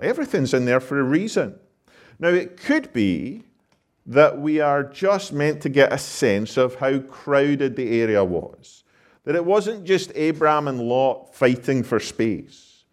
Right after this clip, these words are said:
That the Canaanites and, and, and the Perizzites also needed grazing land. But I think there's something deeper going on here. When you track, uh,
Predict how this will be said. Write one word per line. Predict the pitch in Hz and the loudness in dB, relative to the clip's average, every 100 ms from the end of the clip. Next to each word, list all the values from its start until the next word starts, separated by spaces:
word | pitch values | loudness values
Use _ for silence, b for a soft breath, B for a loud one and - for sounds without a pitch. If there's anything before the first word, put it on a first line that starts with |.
| _ b b | _ b b
That | - 151 | 2 4
the | 156 | 2
Canaanites | - 180 190 165 127 107 - 131 | 0 0 2 2 2 0 -2 0
and, | 120 117 | 0 0
and, | 123 123 120 | 0 0 0
and | 123 120 | -2 -2
the | |
Perizzites | 117 - 151 147 135 107 101 - | -2 -2 2 2 0 -2 -2 -4
also | 131 135 143 139 | 0 2 2 -2
needed | 113 110 107 98 | -2 0 -2 -2
grazing | 104 107 113 117 104 | 0 0 0 -2 -4
land. | 98 87 73 - _ _ _ _ _ _ _ _ _ _ _ _ _ _ _ | -4 -6 -12 -20 _ _ _ _ _ _ _ _ _ _ _ _ _ _ _
But | - 185 | -4 -2
I | |
think | 185 359 | -2 -2
there's | 311 165 | 0 2
something | - 143 - 123 | 2 -2 0 -2
deeper | 139 - | -2 -2
going | 202 165 135 | 0 0 2
on | 120 117 | 0 -2
here. | 113 104 73 - _ _ _ _ _ _ _ _ | -2 -2 -2 -10 _ _ _ _ _ _ _ _
When | 160 160 | 0 2
you | 175 | 0
track, | 175 - - 233 233 120 - - | -4 -8 -4 0 2 0 -4 -8
uh, | 135 131 127 | -2 0 0